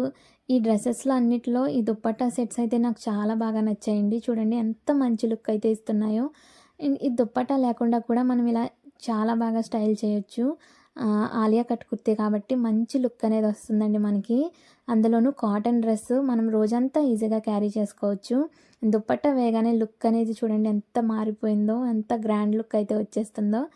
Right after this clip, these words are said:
మనం ఈ దుప్పట్టాస్ని మనకి బాగా లెంత్ ఎక్కువగా ప్రొవైడ్ చేస్తున్నారు కాబట్టి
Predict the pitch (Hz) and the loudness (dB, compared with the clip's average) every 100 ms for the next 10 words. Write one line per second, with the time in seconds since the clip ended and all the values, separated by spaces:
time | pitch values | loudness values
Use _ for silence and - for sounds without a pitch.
0 | _ - _ _ 240 233 233 233 214 208 | _ -20 _ _ 0 2 2 2 0 -2
1 | 233 233 240 226 247 240 240 277 _ _ | -2 0 0 0 0 2 0 -4 _ _
2 | _ _ _ _ 233 233 254 247 226 226 | _ _ _ _ -2 0 -2 -2 0 0
3 | 240 277 254 226 226 - - _ 233 220 | 0 2 2 2 2 -2 -4 _ -6 2
4 | 254 277 269 233 226 214 220 - 220 220 | 2 2 2 2 0 -2 -6 -2 -2 -2
5 | 220 220 214 - | -2 -4 -4 -2